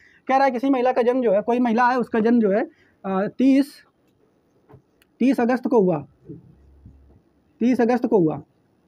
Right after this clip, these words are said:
ठीक है, और कोई साल रहा होगा, पता नहीं, साल नहीं दिया है, लेकिन उस दिन कौन दिन था? उस दिन रविवार था। उस दिन कौन दिन था? रविवार था। ठीक है,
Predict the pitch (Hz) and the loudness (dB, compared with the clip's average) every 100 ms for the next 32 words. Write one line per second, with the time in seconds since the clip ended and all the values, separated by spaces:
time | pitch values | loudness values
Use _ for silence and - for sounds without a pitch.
0 | _ _ _ - 185 262 233 - - 220 | _ _ _ -10 -4 -2 -4 -10 -6 -2
1 | 254 277 240 233 269 269 285 262 247 247 | 0 0 2 2 2 2 2 2 0 -2
2 | 247 233 214 220 226 190 175 165 147 _ | -2 -2 -2 -2 0 0 -2 -4 -8 _
3 | _ _ _ _ _ - 208 277 220 226 | _ _ _ _ _ -6 0 0 0 -2
4 | 330 - _ _ 240 226 254 285 247 269 | -2 -6 _ _ -4 0 2 0 2 2
5 | 285 240 269 349 - 240 214 302 226 214 | 4 2 0 -4 -4 -2 2 2 2 2
6 | 208 190 - 165 180 226 247 269 247 269 | 2 0 -4 -10 -6 -2 0 2 2 -2
7 | - _ _ _ _ _ _ _ _ - | -6 _ _ _ _ _ _ _ _ -12
8 | 165 226 240 226 - _ _ _ _ _ | -8 -6 -6 -8 -14 _ _ _ _ _
9 | _ _ _ _ _ _ - 165 269 | _ _ _ _ _ _ -8 -4 -2